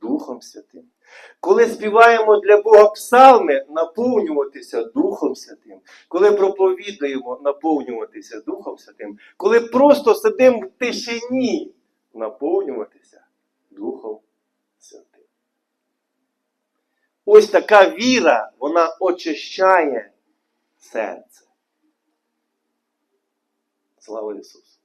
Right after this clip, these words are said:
Тому хай Господь благословить церкву Божу, кожного з нас, зокрема, і мене в першу чергу, щоб такий, знаєте, досвід життя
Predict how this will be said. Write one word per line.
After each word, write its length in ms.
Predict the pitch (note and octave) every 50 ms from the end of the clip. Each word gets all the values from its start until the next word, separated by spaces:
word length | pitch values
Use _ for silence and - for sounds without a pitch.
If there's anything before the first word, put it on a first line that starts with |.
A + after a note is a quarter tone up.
| _ _ _ _ _ _ _ _ _ _ _ _ _ _ _ _ _ _ _ _ _ _ _ _ _ _ _ _ _
Тому 180 | - A2+ A2 G#2
хай 200 | - D#3 E3+ D#3
Господь 360 | C#3+ C#3+ - _ B2+ B2 B2
благословить 640 | A2+ A2+ A2+ G#2+ A2 - - A#2 A2 G#2+ G#2 _
церкву 400 | _ B2 A#2+ A#2 - _ - G#2
Божу, 440 | G2+ G#2+ A#2+ C#3 C3+ - - G2+ G2 _ _ _ _ _ _ _ _ _ _ _ _ _ _ _
кожного 480 | _ - D3+ E3+ E3 - D3 C3+ B2+ B2
з 120 | A2 _
нас, 380 | A#2 A#2 A#2 A#2 A2+ A2 - _ _
зокрема, 680 | G#2 G#2 A2 G#2+ - A2 A2 A2 A#2 B2+ B2+ B2+ - - _ _ -
і 40 |
мене 240 | B2+ C#3 D3 E3 E3+
в 120 | D#3 - -
першу 360 | G3+ F#3+ - - - B2 -
чергу, 600 | _ - - C#3 C#3+ D3+ D#3 C#3+ C3+ - _ _ _ _ _ _ _ _ _ _ _ _ _ _ _ _ _ _ _ _ _ _ _ _
щоб 280 | _ D3 C#3+ C#3 - _ _ _ _
такий, 500 | - D#3 - F3 F#3 F#3 - - - _
знаєте, 460 | B2+ D3 E3+ F3+ F3 D#3+ C#3+ C3 - -
досвід 840 | _ A#2 A#2+ D3 F#3+ G#3+ G#3+ G#3+ G3+ - - - - - B2+ B2 - _ _ _
життя 800 | - A#2 A#2 D3 D3 D3 D3+ - E3 E3 D#3 C#3 B2 A2+ - -